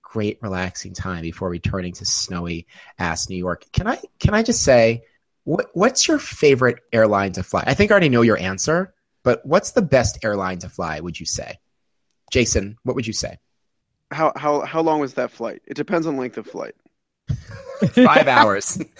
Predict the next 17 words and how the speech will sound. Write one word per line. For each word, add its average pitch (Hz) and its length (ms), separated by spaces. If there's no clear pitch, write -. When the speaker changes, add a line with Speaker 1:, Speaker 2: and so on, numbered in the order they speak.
Speaker 1:
It's 143 180
five 139 280
hours 123 560
to 165 120
Curacao 104 640
from 113 120
here. 95 200
Speaker 2:
I 147 60
mean, 190 160
the 190 80
thing 233 260
is, 196 140
domestic, 165 680
I'm 143 180
definitely 135 380
a 117 60
Southwest. - 920